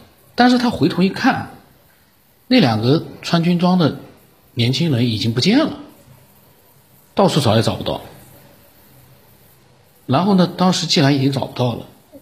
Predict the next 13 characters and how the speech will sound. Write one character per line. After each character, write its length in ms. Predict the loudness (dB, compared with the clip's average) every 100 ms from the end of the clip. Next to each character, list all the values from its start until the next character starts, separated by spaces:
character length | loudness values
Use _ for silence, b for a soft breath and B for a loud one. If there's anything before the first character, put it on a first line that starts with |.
| _
反 200 | -4 -2
正， 280 | 0 0 -2 B B B B
呃， 320 | -4 -2 -4 -8 -6
有 260 | -2 -2 0
军 180 | 0
官 160 | 2 0
是 200 | 0 -2
上 180 | 0 0
次 100 | 0
见 160 | -2
过 100 | -2
他 140 | -6 -10
的， 140 | -12